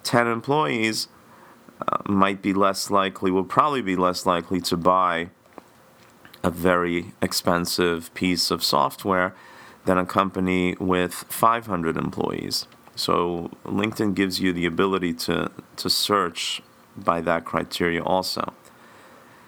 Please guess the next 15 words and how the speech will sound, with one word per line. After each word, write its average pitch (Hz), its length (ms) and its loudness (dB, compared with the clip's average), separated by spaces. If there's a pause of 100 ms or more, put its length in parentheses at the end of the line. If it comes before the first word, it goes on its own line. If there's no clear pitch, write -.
(840)
Now, 147 160 6
if 156 160 -2
you 156 80 2
want 151 220 4
to 170 80 0
narrow 139 420 2
down 113 360 2
your 101 260 2
very 104 340 4
long 101 320 4
list 98 420 2
of 90 520 0 (400)
directors 98 520 2
of 92 80 -2
cybersecurity, 123 1120 0